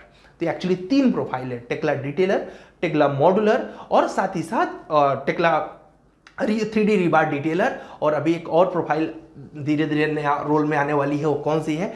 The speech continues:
वो है Tekla editor। किसकी? Tekla editor की already available है। इसके लिए experience की requirement होती है,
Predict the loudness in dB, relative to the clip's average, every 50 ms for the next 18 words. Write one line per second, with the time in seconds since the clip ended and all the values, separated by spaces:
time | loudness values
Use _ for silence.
0 | -14 -18 -20 -6 2 2 2 4 4 0 0 -2 -4 -12 -16 -20 -4 -4 -2 2
1 | 4 4 4 4 2 -2 -6 -4 -4 -4 -2 -4 -6 -8 -8 -14 -16 -18 -14 -14
2 | -14 -14 -12 -12 -12 -8 -8 -6 -2 0 0 0 0 -2 -2 0 0 0 0 0
3 | 0 0 2 2 0 2 2 0 2 2 2 0 0 0 0 -4 -4 -8 -12 -8
4 | -4 -2 -2 -2 -4 -8 -16 -6 -4 -2 0 2 0 0 -2 -4 -4 -4 -2 -2
5 | -2 -2 -2 -2 -2 -4 -4 -4 -4 -6 -6 -6 -8